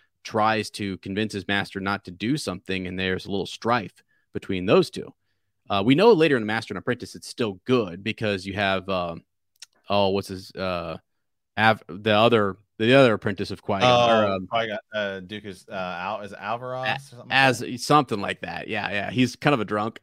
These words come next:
Speaker 1: <laughs> He's kind of like a Jedi,
Speaker 2: Right.
Speaker 1: a drunk Jedi. Um,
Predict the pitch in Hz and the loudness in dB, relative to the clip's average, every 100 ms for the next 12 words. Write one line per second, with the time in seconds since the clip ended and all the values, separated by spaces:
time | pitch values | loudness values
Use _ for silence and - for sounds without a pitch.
0 | - - - - - 135 113 110 101 107 | -8 -8 -14 -8 -2 -2 0 -2 -2 -2
1 | 104 104 92 _ _ 101 104 101 - 95 | 0 0 -2 _ _ -2 0 -2 -4 -6
2 | 95 98 _ _ _ - 98 95 95 | -4 -8 _ _ _ -6 -2 -2 -4